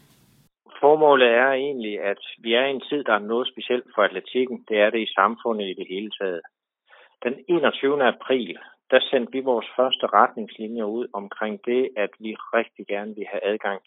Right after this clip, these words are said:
til atletikstadions rundt om i landet. Øh, og i halen af det, øh,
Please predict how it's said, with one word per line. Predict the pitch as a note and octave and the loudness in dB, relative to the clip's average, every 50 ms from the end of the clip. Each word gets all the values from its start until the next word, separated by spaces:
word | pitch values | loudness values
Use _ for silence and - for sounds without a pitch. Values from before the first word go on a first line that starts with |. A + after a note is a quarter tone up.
| - | -10
til | - F#2+ F#2 F2+ - F#2+ | -8 -8 -8 -8 -10 -12
atletikstadions | F#2 - - - - A#2+ A2+ - - - F#2 F2+ - F#2 F2 F2 - - | -12 -12 -14 -20 -16 -16 -16 -12 -8 -6 -6 -6 -6 -8 -12 -12 -12 -10
rundt | G2+ G#2 G#2 - | -8 -8 -6 -6
om | G2 G2+ G2 | -6 -6 -6
i | F#2 F2 F2 | -8 -8 -8
landet. | F2 F2 D#2+ - - - - _ _ _ - G2+ | -8 -8 -10 -16 -20 -20 -20 _ _ _ -8 -6
Øh, | F#2 F2+ F2 F2 E2+ E2 E2 E2 E2 E2 E2 _ _ _ _ _ - - - - - - - - - - - - _ _ _ | -4 -4 -4 -4 -4 -6 -8 -10 -12 -14 -16 _ _ _ _ _ -20 -20 -20 -18 -16 -16 -16 -18 -18 -20 -20 -20 _ _ _
og | - B2 A#2+ A2+ A2 G#2+ A2+ - - | 2 6 6 6 6 4 2 -4 -8
i | B2 G#2+ - - | -8 -6 -2 0
halen | C3+ C#3 D3 D3 D#3 D3+ | 2 2 4 2 2 2
af | C#3 A#2+ | 0 2
det, | A#2+ B2+ C3 C#3 C3 C3 - - _ - A2 | 2 2 2 2 0 -4 -10 -18 _ -6 -2
øh, | G#2+ G2+ G2 G2 G2 | -2 -2 -2 -2 -4